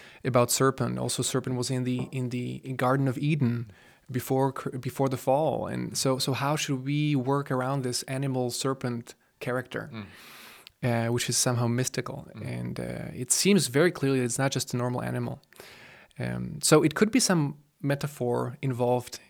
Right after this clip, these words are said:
Speaker 1: in this passage in Isaiah. Uh, and if we choose to read, then we have a challenge. But if we choose to believe in animals,
Speaker 2: Mm-hmm.
Speaker 1: and, and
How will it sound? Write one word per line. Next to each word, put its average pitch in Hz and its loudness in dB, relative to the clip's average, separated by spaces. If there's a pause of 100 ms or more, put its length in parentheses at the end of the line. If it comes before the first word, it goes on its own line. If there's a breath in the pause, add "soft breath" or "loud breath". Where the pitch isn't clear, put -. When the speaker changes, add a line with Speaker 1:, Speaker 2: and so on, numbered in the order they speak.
(240)
Speaker 1:
in 120 -4
this 131 0
passage 120 -8
in 120 -8
Isaiah. 123 -8 (1300 loud breath)
Uh, 117 -6 (380)
and 123 -4
if 117 -8
we 120 -4
choose 147 -4
to 123 -2
read, 135 0
then 123 -2
we 120 -2
have 117 -6
a 120 -12
challenge. 120 -4 (120)
But 123 -4
if 120 -6
we 123 -4
choose 120 -4
to 120 -4 (460)
believe 143 0
in 131 -6
animals, 120 -6
Speaker 2:
Mm-hmm. 123 -6
Speaker 1:
and, 123 -6 (140)
and 127 -4